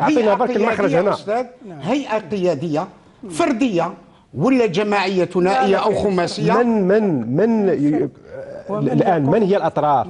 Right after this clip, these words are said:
Speaker 2: ومن يشرف على هذه العملية؟ لأنه أي
Speaker 1: يتقاربوا،
Speaker 2: شخصية في راسك أنت الآن
Speaker 1: يتقاربوا، يتقاربوا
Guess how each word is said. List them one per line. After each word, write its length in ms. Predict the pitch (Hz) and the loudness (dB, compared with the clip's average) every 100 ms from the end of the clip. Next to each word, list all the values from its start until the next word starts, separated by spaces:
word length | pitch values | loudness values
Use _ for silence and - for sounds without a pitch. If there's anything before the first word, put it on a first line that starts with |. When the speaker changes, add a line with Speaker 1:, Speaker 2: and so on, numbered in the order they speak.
| 104 | -2
Speaker 2:
ومن 500 | 131 156 196 233 214 | 0 2 0 0 0
يشرف 420 | 208 - 196 190 | 0 0 0 0
على 140 | 170 | 0
هذه 140 | 170 185 | 0 0
العملية؟ 600 | 160 180 185 185 135 113 | 0 0 -2 0 0 -2
لأنه 460 | 123 165 175 185 180 - - | -4 -2 0 0 -2 -8 -2
أي 40 | |
Speaker 1:
يتقاربوا، 160 | 185 240 | 0 2
Speaker 2:
شخصية 460 | - 240 240 202 180 | 0 0 2 2 2
في 160 | 180 | 2
راسك 260 | 202 185 - | 0 -2 -4
أنت 100 | 156 | -2
الآن 140 | 175 | -2
Speaker 1:
يتقاربوا، 640 | 233 185 160 233 208 151 160 | 0 0 0 -2 -4 -8 -6
يتقاربوا 720 | 143 - - 214 190 123 113 | -6 -6 -4 -2 -2 -6 -12